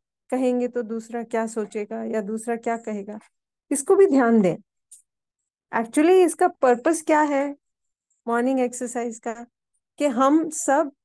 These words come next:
एक साथ ये काम जो कर रहे हैं, इससे हम सबकी समझ बढ़े और उसमें हम सब एक दूसरे को कैसे हम सहायता कर सकते हैं एक दूसरे की,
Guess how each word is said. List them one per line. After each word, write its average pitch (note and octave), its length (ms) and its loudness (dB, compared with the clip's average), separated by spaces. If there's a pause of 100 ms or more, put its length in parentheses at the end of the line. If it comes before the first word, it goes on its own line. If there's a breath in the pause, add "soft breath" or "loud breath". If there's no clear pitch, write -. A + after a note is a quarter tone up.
(320)
एक C4+ 240 0
साथ B3+ 600 -4 (920)
ये A#3+ 140 -8
काम A#3+ 400 -2
जो B3 120 -4
कर A3+ 240 -2
रहे A#3 220 -6
हैं, A#3+ 220 -10 (480)
इससे D#4 320 -4
हम C#4 280 -2
सबकी C#4+ 440 -4
समझ A3+ 420 -6
बढ़े F3+ 500 -6 (1500)
और D4 200 0
उसमें D4 480 -4
हम C4+ 280 -4
सब C#4+ 400 -4
एक A#3+ 220 -6
दूसरे A#3+ 380 -6
को C#4+ 320 -4 (920)
कैसे C4 340 0
हम C#4+ 320 0 (460)
सहायता A#3+ 460 -4
कर B3 180 -4
सकते A3+ 400 -8
हैं A3 260 -6 (180)
एक A3 140 -10
दूसरे A3 440 -2
की, C4+ 200 -6